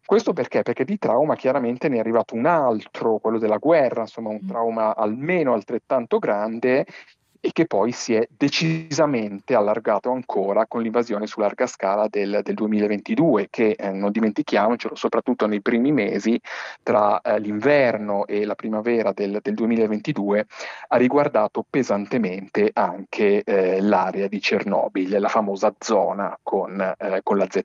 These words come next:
Speaker 1: maiuscola.
Speaker 2: Insomma, una terra che resta martoriata. Intanto abbiamo preso appunti delle sue segnalazioni. Grazie mille, grazie Alessandro Achilli, professore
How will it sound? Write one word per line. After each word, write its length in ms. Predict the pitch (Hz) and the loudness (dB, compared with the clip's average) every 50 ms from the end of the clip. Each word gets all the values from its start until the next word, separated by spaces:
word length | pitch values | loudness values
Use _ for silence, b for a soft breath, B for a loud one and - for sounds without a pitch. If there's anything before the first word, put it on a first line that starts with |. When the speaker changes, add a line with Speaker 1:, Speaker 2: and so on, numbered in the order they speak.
| - 92 | -2 -2
Speaker 1:
maiuscola. 640 | 92 90 95 76 71 - - - - - - - - _ _ _ | -2 -2 -4 -6 -6 -6 -6 -2 -2 -2 -2 -2 -6 _ _ _
Speaker 2:
Insomma, 360 | - - - 175 175 175 180 | -16 -12 -8 -6 -4 -2 0
una 160 | 185 196 196 | 0 0 0
terra 360 | - - 233 220 226 233 233 | 0 0 0 0 2 0 0
che 160 | 220 - 226 | 0 0 0
resta 340 | 214 220 214 214 - - 214 208 | 2 2 2 0 0 0 0 2
martoriata. 680 | 208 202 202 208 - - 208 208 214 202 196 196 - | 2 2 0 -2 -2 -2 0 0 2 0 0 0 0
Intanto 360 | 208 208 - 254 247 226 - | 0 0 2 0 0 2 2
abbiamo 300 | 247 214 214 214 214 214 202 | 2 2 4 2 2 2 2
preso 280 | - 247 233 220 214 | 2 2 2 2 2
appunti 580 | 240 226 _ - - 247 233 226 214 214 - 220 | 0 0 _ -2 0 2 4 4 2 2 2 0
delle 220 | 208 208 196 196 | 2 2 2 0
sue 160 | 196 - - 202 | -2 0 -2 -2
segnalazioni. 1000 | 190 - 208 202 202 196 190 202 196 - - - 214 196 196 202 208 214 202 185 | 0 0 0 2 2 2 0 0 -2 -2 -2 0 2 2 4 4 2 2 0 0
Grazie 420 | 202 214 220 214 - - 247 233 | 0 0 0 0 -2 -2 0 2
mille, 400 | 226 240 247 240 240 233 220 214 | 2 4 4 2 2 2 0 0
grazie 340 | 208 226 226 233 - - 233 | 2 2 0 0 0 0 0
Alessandro 400 | 220 220 - - 233 226 220 226 | 0 0 0 0 0 2 2 0
Achilli, 380 | 220 - - 269 269 254 254 | -2 -2 -2 0 0 0 0
professore 560 | - 208 202 - 208 190 - - 240 233 240 | 0 -2 -4 -4 -4 -6 -2 0 0 0 0